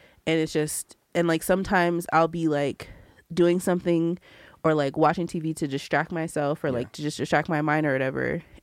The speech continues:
Speaker 1: And then, like, I'll s-, have, like, flashes
Speaker 2: Yeah.
Speaker 1: of him in the hospital or,
Speaker 2: Yeah.
Speaker 1: like, him in pain and, like,
Speaker 2: Mm-hmm.
Speaker 1: all this other stuff. And then I start to break again
Speaker 2: Yeah.
Speaker 1: because it's, like, it's just a constant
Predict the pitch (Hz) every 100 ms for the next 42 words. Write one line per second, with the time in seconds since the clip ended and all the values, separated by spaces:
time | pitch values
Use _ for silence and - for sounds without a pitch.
0 | - 151 151 143 131 135 - 139 143 -
1 | - 151 139 143 - - 143 143 - 104
2 | 57 - - 98 120 87 170 _ _ _
3 | _ _ 180 160 147 151 151 - 135 139
4 | 87 - - 151 - - - 151 151 -
5 | 143 147 135 - 175 226 196 160 175 180
6 | - 156 165 113 165 - 147 - _ -
7 | - - - - - 170 156 151 - 160
8 | 165 156 147 160 190 _ _ _ - -
9 | 147 - 156 143 180 156 - 78 - 104
10 | 175 151 156 - - - - - _ -
11 | - - _ _ - 185 214 202 - 165
12 | - 165 165 - 156 147 -